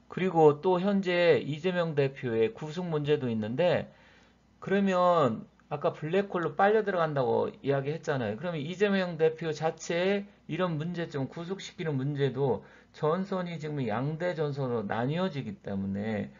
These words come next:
결론적으로 이거는 선택과 집중 전략으로 볼 때 전혀 실익이 없습니다.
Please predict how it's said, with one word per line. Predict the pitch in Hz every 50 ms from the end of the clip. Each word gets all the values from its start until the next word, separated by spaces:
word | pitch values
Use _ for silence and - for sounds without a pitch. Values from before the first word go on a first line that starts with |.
| - - - - - -
결론적으로 | - 156 160 185 202 214 208 202 196 190 170 156 147 139
이거는 | 127 127 135 139 160 160 156 156 151 151 151 151 143 139
선택과 | 139 - 196 202 202 202 202 196 196 196 - 165 139
집중 | - - 147 143 143 - 190 185 180
전략으로 | 156 151 131 135 143 147 143 143 147 233
볼 | 226 120 107 101 -
때 | 147 151 135 107 98 - - - - - - - - -
전혀 | - - 147 151 175 185 190 190 185
실익이 | - - - 202 202 202 196 185 -
없습니다. | - - 208 214 - - - 160 160 151 143 - 208 208 107